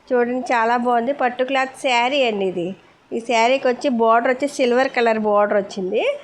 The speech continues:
మేము బ్లౌజ్కి వచ్చి ఇదిగోండి ఇలాగా వర్క్ సిల్వర్లో త్ర-, జర్దోజీ తోటి వర్క్ చేయించాము. లోడింగ్ కూడా సిల్వర్ జరీతో చేసాము. అసలు వర్క్ అయితే మాత్రం చాలా చాలా నీట్‌గా చాలా బాగుందండి క్రాప్ టాప్ ఇది.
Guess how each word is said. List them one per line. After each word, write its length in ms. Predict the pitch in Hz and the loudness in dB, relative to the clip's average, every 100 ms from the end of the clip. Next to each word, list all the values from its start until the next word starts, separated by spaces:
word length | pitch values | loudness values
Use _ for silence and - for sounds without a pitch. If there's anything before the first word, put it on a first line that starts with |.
| - - 254 | -18 -12 -2
మేము 280 | 247 247 240 | 0 0 -2
బ్లౌజ్కి 520 | 226 240 247 254 - | 2 2 2 0 -2
వచ్చి 220 | 262 269 | -2 -2
ఇదిగోండి 480 | 247 208 220 226 226 | -2 0 0 0 0
ఇలాగా 380 | 214 196 196 185 202 196 - - - | 0 0 0 0 -2 -4 -10 -16 -2
వర్క్ 300 | 214 208 240 | 0 0 -4
సిల్వర్లో 640 | 226 254 233 233 240 247 330 339 208 202 | -4 0 0 2 0 0 0 2 0 0
త్ర-, 280 | 214 208 202 190 190 196 - | 0 2 2 0 -2 -6 -6
జర్దోజీ 520 | 208 202 214 240 233 | 0 0 2 0 0
తోటి 300 | 220 214 214 | -2 -2 -2
వర్క్ 380 | 320 220 202 - 247 | 0 0 0 -6 -2
చేయించాము. 540 | 208 190 190 185 220 | 0 0 -2 -4 -2
లోడింగ్ 420 | 294 226 214 226 226 | 0 0 0 0 0
కూడా 180 | 220 | -2
సిల్వర్ 420 | 247 233 202 214 208 | -2 -4 0 0 0
జరీతో 440 | 202 196 208 208 196 | 0 0 -2 -4 -4
చేసాము. 540 | 180 175 180 117 160 247 - - - | -4 -4 -4 -4 -2 -4 -6 -20 -12
అసలు 240 | - 220 | -4 -2
వర్క్ 280 | 214 214 262 | 0 -2 -4
అయితే 220 | 247 240 | -4 -2
మాత్రం 360 | 226 220 226 226 | -4 -4 -4 -6
చాలా 320 | 233 208 208 220 | -2 0 0 0
చాలా 280 | 226 214 | -2 -2
నీట్‌గా 440 | 220 214 220 226 233 | -2 -2 -2 -2 -6
చాలా 400 | 233 208 196 226 226 | -2 0 2 2 0
బాగుందండి 500 | 220 214 202 196 196 | 0 0 0 -2 -4
క్రాప్ 360 | 202 190 190 | -2 -2 -2
టాప్ 240 | - 202 180 | -4 -4 -4
ఇది. 220 | 180 | -2